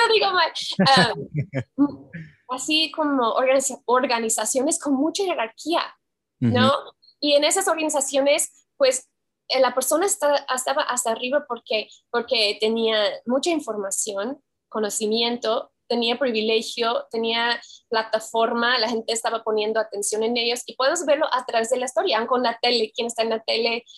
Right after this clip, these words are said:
Speaker 2: Claro.
Speaker 1: tenía más poder, am, tenía más conocimiento y, y vemos cómo va cambiando y,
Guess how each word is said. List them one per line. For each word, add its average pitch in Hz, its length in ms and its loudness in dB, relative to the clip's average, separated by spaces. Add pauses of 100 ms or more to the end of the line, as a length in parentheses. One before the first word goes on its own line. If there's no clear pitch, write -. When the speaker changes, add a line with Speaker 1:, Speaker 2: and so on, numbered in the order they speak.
(100)
Speaker 2:
Claro. 208 160 2
Speaker 1:
tenía 233 220 0 (100)
más 226 400 0
poder, 214 640 2 (400)
am, 190 380 -2
tenía 208 300 -2
más 220 160 -2
conocimiento 220 1080 0 (300)
y, 247 140 -2 (160)
y 208 40 -8
vemos 285 380 2
cómo 320 360 0
va 330 200 2
cambiando 269 640 0
y, 233 140 -2